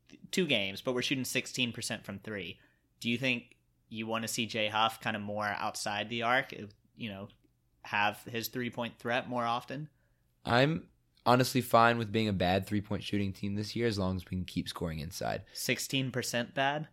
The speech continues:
Speaker 2: Eh, not that bad, but, like, if we can <laughs> bump it up a little bit.
Speaker 1: <laughs>
Speaker 2: I, I think there's a couple things going on here,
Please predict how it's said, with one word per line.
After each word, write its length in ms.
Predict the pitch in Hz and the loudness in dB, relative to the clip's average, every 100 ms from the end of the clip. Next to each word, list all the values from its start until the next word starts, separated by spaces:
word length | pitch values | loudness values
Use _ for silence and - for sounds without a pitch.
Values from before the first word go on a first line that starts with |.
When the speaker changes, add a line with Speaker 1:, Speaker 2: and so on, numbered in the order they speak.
| - | 2
Speaker 2:
Eh, 340 | 120 120 117 | 6 6 6
not 220 | 110 131 | 4 4
that 180 | 131 120 | 6 4
bad, 280 | 101 87 98 | 2 0 2
but, 300 | 110 107 - | 6 6 6
like, 340 | 110 107 101 - | 4 4 2 -2
if 160 | 110 | -2
we 140 | 104 123 | 2 2
can 320 | 139 127 117 - | 4 2 0 -6
<laughs> 180 | 117 | -4
bump 200 | 120 127 | 0 2
it 100 | 123 | 4
up 140 | - - | 4 4
a 40 | |
little 160 | 131 131 | 6 6
bit. 260 | - 247 - - | 4 0 -2 -8
Speaker 1:
<laughs> 160 | - | 4
Speaker 2:
I, 120 | - - | 8 8
I 100 | 156 | 8
think 200 | 160 208 | 6 6
there's 140 | 185 135 | 4 4
a 40 | |
couple 220 | - 120 | 2 -2
things 280 | 113 117 104 | 0 0 0
going 240 | 101 95 | 0 0
on 140 | 87 85 | -2 -4
here, 260 | 85 78 | -6 -8